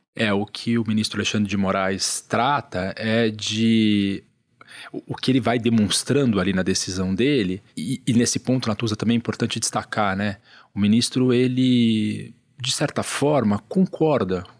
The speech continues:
com a análise da Polícia Federal. A gente lembra que a Procuradoria-Geral da República é contra as medidas em relação ao Bolsonaro. Diz que elas são insuficientes ainda, muito preliminares, e que não havia, naquele momento em que foi analisado,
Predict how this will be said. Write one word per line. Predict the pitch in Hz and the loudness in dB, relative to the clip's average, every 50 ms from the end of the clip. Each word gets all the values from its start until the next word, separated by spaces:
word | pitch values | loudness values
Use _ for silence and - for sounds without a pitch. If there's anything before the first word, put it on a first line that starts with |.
| _ - | _ -20
com | - - - 113 107 107 | -12 -6 -2 0 0 2
a | 98 98 | 2 2
análise | 92 90 95 101 113 120 113 110 120 120 | 0 0 0 2 2 2 0 0 -2 -2
da | - - 123 160 | -2 -2 -4 -4
Polícia | - - 196 170 143 143 143 - 156 - | -2 -2 0 2 2 2 2 0 -2 -2
Federal. | - - 143 151 135 110 98 98 95 95 101 | -2 -2 0 2 2 4 2 2 0 -2 -6
A | 101 | -8
gente | 101 110 110 - - - | -6 -6 -6 -4 -2 0
lembra | 110 107 117 131 - - 131 | 0 0 0 0 -2 -2 -4
que | - - - 113 107 | -6 -6 -4 -2 -2
a | 95 | -2
Procuradoria-Geral | - - 147 156 - 190 175 156 123 113 110 107 104 92 101 92 95 95 | -2 -2 -2 -2 0 0 2 2 4 4 4 2 2 2 2 0 0 0
da | 92 95 | -2 -2
República | 90 90 - - 123 143 160 - - | -4 -4 -4 -6 -4 -2 -2 -2 -4
é | 185 | -6
contra | - - - 123 107 - - - 98 | -6 -4 -2 -2 -2 -2 -6 -10 -10
as | 92 - - | -8 -6 -6
medidas | 95 87 - 101 95 98 95 - | -6 -4 -4 -4 -2 -2 -2 -2
em | 107 | -2
relação | 95 98 98 92 - - 113 107 | -2 -2 -2 -2 -2 -2 -2 -2
ao | 104 | -2
Bolsonaro. | 104 110 107 - - 113 98 87 95 | -2 -4 -6 -4 -4 -2 -2 -4 -4
Diz | - - - - | -6 -8 -6 -4
que | - | -2
elas | 107 113 107 | -2 -2 -2
são | - - 120 120 123 120 - - - - - | 0 0 0 0 0 -2 -4 -10 -16 -6 -4
insuficientes | 123 117 - - - - 139 - - 123 113 117 123 123 - - 104 | -2 -2 -2 -2 -2 -2 -2 0 0 0 0 0 0 0 -2 -2 -2
ainda, | 90 95 113 127 117 87 | -2 0 0 0 0 0
muito | 90 104 113 - | 0 -2 -6 -4
preliminares, | - - 101 95 101 98 92 90 90 101 120 135 117 107 | -4 -2 0 0 2 2 0 0 0 0 0 0 0 0
e | 110 | -2
que | - - 123 | -2 -2 0
não | 127 135 | 0 2
havia, | 147 139 - - 101 104 123 117 - - - - - - - - _ | 0 0 0 0 2 2 2 0 -2 -6 -14 -20 -20 -20 -20 -10 _
naquele | 104 104 101 - - 104 98 | -4 -4 -2 -2 -2 -2 0
momento | 95 98 98 92 92 92 92 92 - - | 0 2 2 2 0 0 -2 -4 -6 -10
em | 92 | -12
que | - - | -12 -10
foi | - - 95 | -6 -4 -4
analisado, | 90 92 90 95 95 92 - 131 139 135 110 101 | -2 -2 -4 -4 -4 -2 -2 0 0 0 -2 -4